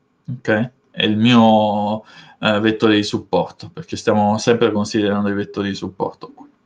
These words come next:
Poi possiamo avere kernel, eh, si-, a forma di sigmoide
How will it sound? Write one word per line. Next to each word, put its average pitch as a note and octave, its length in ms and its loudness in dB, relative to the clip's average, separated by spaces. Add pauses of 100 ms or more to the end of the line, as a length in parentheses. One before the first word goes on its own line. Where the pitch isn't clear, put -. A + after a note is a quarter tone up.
(1600)
Poi A#2+ 300 4
possiamo G2+ 400 0
avere G2 280 2
kernel, G2 560 2
eh, F#2 400 0
si-, - 200 -4
a G2 140 -6
forma F#2+ 360 -4
di F#2 60 -4
sigmoide G#2 960 2